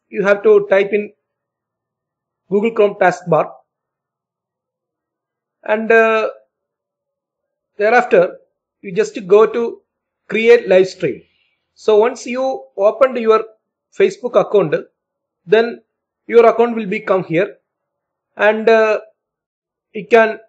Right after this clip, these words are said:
enter to your account for live streaming. So click the create live stream here. Once you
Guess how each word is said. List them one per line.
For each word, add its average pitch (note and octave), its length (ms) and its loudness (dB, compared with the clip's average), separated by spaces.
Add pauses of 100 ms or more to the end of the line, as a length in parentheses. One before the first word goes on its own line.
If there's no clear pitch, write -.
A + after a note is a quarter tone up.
(200)
enter G#3 320 0
to G#3 260 0 (800)
your G#3 240 2
account F#3+ 340 0
for F3+ 360 -2
live E3 240 0
streaming. B2+ 400 -8 (340)
So G#3 420 -4
click C4 240 -8
the A#3 280 -8 (160)
create A3+ 420 2
live F3 180 0
stream D#3 300 -8
here. B2+ 240 -8 (2500)
Once A#3 300 -4
you C4+ 300 -4